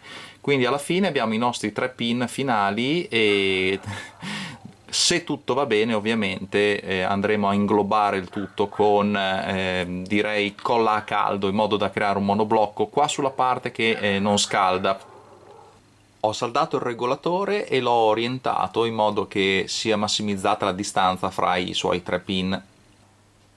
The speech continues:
Verifichiamo la presenza della tensione sul connettore della nostra due volt e mezzo, quindi dovrebbe essere questo pin qui,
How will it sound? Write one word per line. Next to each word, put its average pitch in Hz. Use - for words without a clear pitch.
Verifichiamo 135
la 139
presenza 123
della 107
tensione 110
sul 101
connettore 147
della 98
nostra 95
due 98
volt 95
e 110
mezzo, 127
quindi 98
dovrebbe 113
essere 104
questo 131
pin 98
qui, 117